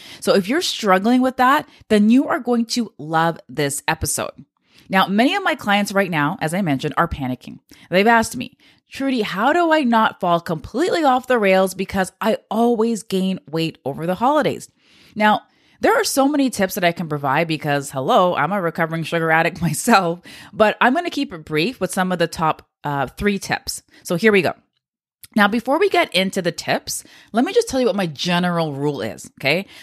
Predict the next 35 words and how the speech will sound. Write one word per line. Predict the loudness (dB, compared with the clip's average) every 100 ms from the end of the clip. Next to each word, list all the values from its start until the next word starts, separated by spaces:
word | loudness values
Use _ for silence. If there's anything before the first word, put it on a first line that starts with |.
| -4
My | -2
general | 0 2 4 4 2 0
rule | 0 0
of | -2
thumb | -4 -2 -2 -2 -8 _ _ _ -4
is | -2 0
to | -2
load | 2 4 6
up | 4 2
on | 0 0
the | -4
healthiest | -4 -4 -4 -4 -4 -4
foods | -2 -2 -2 _
first, | -18 -6 0 0 0 -4 -10 _ -20 _
or | 0
make | 2 2 0
sure | -2 -2
that | 0
I | 0
have | 0 -2 0
more | -2 0 0
of | 0
those | -2
foods | -2 -6 -4
in | -4
my | -4
house | -4 0 0 -2 -8 -16 -20 -10 0
and | 2 4
then, | 2 -2 -2
then | 0 4
all | 4 2
of | 0
the |
treats, | -6 -6 -10 -12 -20 _
right? | 0 0 -2